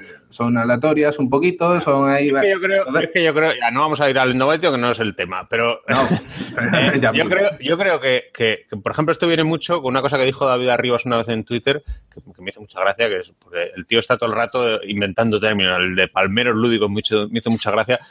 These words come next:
Speaker 2: pero dijo otro que era el de, el de trabajarse al reseñador, ¿no? ¿Qué, qué pensáis? ¿Vosotros pensáis que aquí en España se trabaja la gente al reseñador? O sea, ¿las editoriales se trabajan al reseñador? ¿Y de qué manera creéis vosotros que se trabajan al reseñador? O sea,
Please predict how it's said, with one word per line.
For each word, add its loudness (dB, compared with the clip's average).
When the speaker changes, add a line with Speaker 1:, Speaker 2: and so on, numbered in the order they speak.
Speaker 2:
pero 0
dijo 0
otro 0
que 0
era 2
el 2
de, 2
el 0
de -2
trabajarse -2
al 0
reseñador, -4
¿no? -20
¿Qué, -2
qué -2
pensáis? -2
¿Vosotros -4
pensáis 0
que -2
aquí -2
en -2
España -2
se 0
trabaja 0
la 0
gente -2
al 2
reseñador? 0
O -4
sea, 2
¿las -6
editoriales 0
se -2
trabajan 2
al 2
reseñador? -2
¿Y -6
de 0
qué 0
manera 0
creéis -2
vosotros -6
que -20
se -8
trabajan 0
al -2
reseñador? -12
O -20
sea, -10